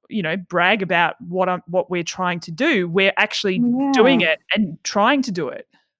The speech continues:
Speaker 2: Mm-hmm. Absolutely. Well, and, you know, I think that's what's, what's powerful. I think, um, a-, all of the <laughs> conversations are running together about, um, equity and inclusion these days,
Speaker 1: Sure.
Speaker 2: but I do remember someone, um, mentioning to me, I think it was this morning,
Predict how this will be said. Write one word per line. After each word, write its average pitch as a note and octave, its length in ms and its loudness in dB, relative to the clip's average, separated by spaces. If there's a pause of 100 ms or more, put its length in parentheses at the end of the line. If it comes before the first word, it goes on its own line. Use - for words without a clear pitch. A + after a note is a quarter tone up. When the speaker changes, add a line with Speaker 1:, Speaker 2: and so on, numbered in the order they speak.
(300)
Speaker 2:
Mm-hmm. G3+ 500 6
Absolutely. F3+ 600 6 (280)
Well, B3+ 240 10
and, A#3 120 4
you A#3 80 6
know, A3 100 8
I A3 120 8
think A#3+ 240 0
that's G#3+ 220 6
what's, G3 280 0 (180)
what's F#3+ 180 4
powerful. G3 380 6
I F3+ 100 8
think, G#3 280 -2
um, F#3 300 4 (480)
a-, G#3 40 8
all A3+ 300 8
of B3+ 80 6
the A3 80 6
<laughs> A3 120 2
conversations G#3+ 580 4
are G#3 60 6
running G3+ 280 4
together F#3+ 400 2
about, F3+ 340 4
um, F3 320 2
equity G3 320 2
and F3+ 80 -2
inclusion F3+ 520 2
these F3+ 160 4
days, F#3 160 4
Speaker 1:
Sure. F#3 100 4
Speaker 2:
but F3+ 180 2 (300)
I G3 100 8
do G3+ 220 6
remember G3+ 440 6
someone, G3 560 6
um, F3+ 260 6
mentioning G3 400 -2
to F#3+ 120 -4
me, F#3+ 140 0
I F3 60 4
think B3+ 140 -4
it F4+ 60 -2
was G3+ 140 0
this F#3+ 160 -2
morning, F#3+ 380 2